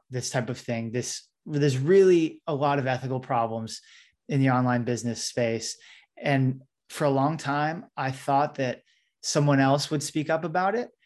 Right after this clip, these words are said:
And the, with the circles that I was in, no one ever did.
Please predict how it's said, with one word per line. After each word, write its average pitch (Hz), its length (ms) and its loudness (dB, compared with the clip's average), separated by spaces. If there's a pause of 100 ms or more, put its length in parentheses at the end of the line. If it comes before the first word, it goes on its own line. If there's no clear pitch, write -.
(680)
And 147 380 2
the, 139 300 2
with 143 280 -2
the 143 80 -8
circles 170 380 -2
that 143 100 0
I 135 100 2
was 143 180 0
in, 143 220 2
no 139 140 2
one 139 280 0
ever 131 560 -4 (480)
did. 135 340 0